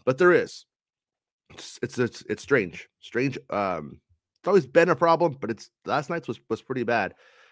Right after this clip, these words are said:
Uh, the episode was, was better than I thought it was gonna be. You know, it was, it was cool seeing, you know, Crosshair, uh, a day in the life of Crosshair now, which I did appreciate.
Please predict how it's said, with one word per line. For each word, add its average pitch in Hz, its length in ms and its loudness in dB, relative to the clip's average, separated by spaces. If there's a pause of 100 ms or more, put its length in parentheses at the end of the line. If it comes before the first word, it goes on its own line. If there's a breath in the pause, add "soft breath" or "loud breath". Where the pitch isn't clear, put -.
(100)
Uh, 120 240 6
the 135 120 2
episode 220 340 0
was, 156 240 2
was 123 280 0 (240)
better 127 260 4
than 147 160 0
I 117 80 0
thought 113 280 0
it - 80 -4
was 104 120 -6
gonna 101 220 -4
be. 95 240 -10 (600)
You 113 100 -2
know, 101 280 -2 (140)
it 110 60 -4
was, 110 380 -2 (100)
it 107 80 -2
was 110 200 -2
cool 120 280 0
seeing, 107 420 -2
you 107 80 -2
know, 92 200 -6 (280)
Crosshair, 117 840 4 (100)
uh, 101 400 -2 (720)
a 123 100 0
day 135 160 0
in 147 80 -2
the 131 120 2
life 120 280 0
of 110 100 -10
Crosshair 131 460 0
now, 147 340 -4 (300)
which 120 240 -4
I 117 80 0
did 120 180 -2
appreciate. 101 720 -4